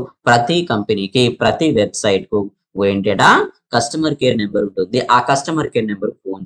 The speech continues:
చేయాలనుకుంటారు కదా. So అదే కదా జరిగేది. So simple గా నేనే అనుకుందాం, నేను customer care కు phone చేశాను అనుకుందాం. Customer care number phone చేయగానే ఎవరికి చేస్తాను నేను కూడా customer care అంటే, customer care ఎవరైతే executive ఉంటారో లేదా ఆ సపోర్ట్స్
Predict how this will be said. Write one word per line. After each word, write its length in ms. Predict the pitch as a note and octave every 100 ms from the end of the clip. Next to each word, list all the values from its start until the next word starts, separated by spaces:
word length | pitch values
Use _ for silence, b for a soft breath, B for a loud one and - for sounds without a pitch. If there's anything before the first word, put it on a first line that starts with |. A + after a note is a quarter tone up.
| F#2+
చేయాలనుకుంటారు 680 | E2+ C3 A#2+ - _ D#2 - _ -
కదా. 220 | D3+ E3+ - _ -
So 60 | C#3
అదే 200 | C#3+ E3
కదా 220 | E3 G#3 - _ C3+
జరిగేది. 460 | C3+ C#3+ D#3+ G3 - _ -
So 140 | F3+ D3+
simple 340 | D3+ C#3 C#3+
గా 100 | D3+
నేనే 260 | C#3 C3 C#3
అనుకుందాం, 600 | B2 A#2+ A#2 B2+ B2 B2+ _ -
నేను 340 | B2 B2+ C3+ C3
customer 380 | A2 - B2 A#2
care 240 | G#2 G#2+
కు 80 | - G2
phone 240 | G#2+ G2 F#2
చేశాను 320 | F2 F2+ A2
అనుకుందాం. 380 | E2+ D2+ C#2+ C#2+ -
Customer 360 | A2+ C3+ C3
care 180 | B2 B2+
number 240 | A2+ A2+ A2+
phone 180 | G#2+ G#2+
చేయగానే 340 | G#2+ G2+ G#2+ A#2
ఎవరికి 640 | F#2+ G#2+ C#3+ C#3+ C#3+ B2+ - _ C3+
చేస్తాను 380 | B2 C3 B2 A#2+
నేను 220 | A2 A2+
కూడా 180 | A2+ A#2
customer 420 | - - A2 A2
care 180 | A2 G#2+
అంటే, 420 | G#2 G#2+ G#2+ B B _
customer 480 | G#2+ - C3+ C3+ B2+
care 220 | - A2+
ఎవరైతే 640 | G#2 F#2+ G#2+ G#2+ A2 A2+
executive 540 | F#2+ F#2 F#2+ G2+ G2+ F#2
ఉంటారో 520 | F2 E2+ E2+ F#2+ F#2
లేదా 380 | F2+ G2+ B2 A2+ - -
ఆ 80 | G2+
సపోర్ట్స్ 600 | - A2+ - D3 D#3